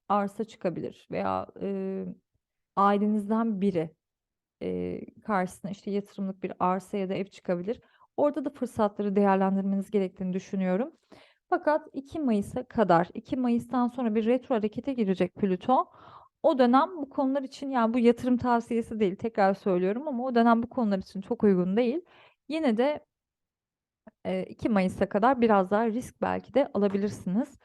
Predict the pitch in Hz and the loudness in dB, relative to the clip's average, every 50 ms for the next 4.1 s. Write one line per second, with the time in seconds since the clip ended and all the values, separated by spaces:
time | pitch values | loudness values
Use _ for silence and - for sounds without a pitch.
0 | _ _ _ _ _ _ _ - 262 254 - - - 190 185 190 185 220 - - | _ _ _ _ _ _ _ -2 -2 -2 -2 -2 0 2 2 2 2 0 0 0
1 | 240 247 226 202 190 220 277 - - - - - 214 190 185 185 - - 202 170 | 0 0 2 2 2 0 -2 -2 -8 -10 -2 0 2 2 2 0 -4 -4 -4 -2
2 | 170 214 277 294 247 233 214 214 214 214 208 - 202 190 - _ _ - 208 254 | 0 0 0 0 0 0 2 2 2 0 -2 -4 -8 -10 -10 _ _ -6 -4 -4
3 | 269 233 226 202 185 175 175 175 175 180 196 226 285 311 294 233 214 202 170 175 | 0 0 2 2 2 0 0 0 -2 -2 -2 -4 -4 -4 2 4 4 4 2 0
4 | - - | -8 -12